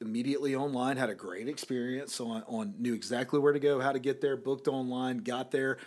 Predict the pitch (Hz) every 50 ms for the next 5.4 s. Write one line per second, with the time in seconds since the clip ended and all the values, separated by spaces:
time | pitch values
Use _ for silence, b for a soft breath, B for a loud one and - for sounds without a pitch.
0 | B B B - - - 160 165 143 147 127 113 120 127 135 131 139 - - 101
1 | - - - 139 127 120 120 117 90 98 92 90 85 78 - - - 80 78 73
2 | 78 82 - _ _ _ - - 160 156 156 139 110 101 87 78 80 87 - B
3 | B B B B B B B _ _ - - 131 143 139 - 185 143 131 131 107
4 | 117 113 120 117 - 165 165 160 165 175 180 B B B B B B _ - 131
5 | 127 120 117 117 113 110 110